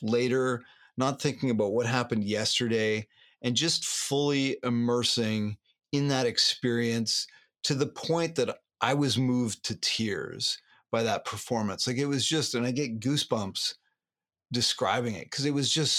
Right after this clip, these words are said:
so powerful. And Alexander's story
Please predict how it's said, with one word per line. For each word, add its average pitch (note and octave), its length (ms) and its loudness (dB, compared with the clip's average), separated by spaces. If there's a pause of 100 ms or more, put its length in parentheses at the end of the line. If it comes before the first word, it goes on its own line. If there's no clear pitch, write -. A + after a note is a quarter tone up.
(160)
so E3 280 2
powerful. - 800 -2 (340)
And B2+ 160 -2
Alexander's C#3 720 2
story A#2+ 800 2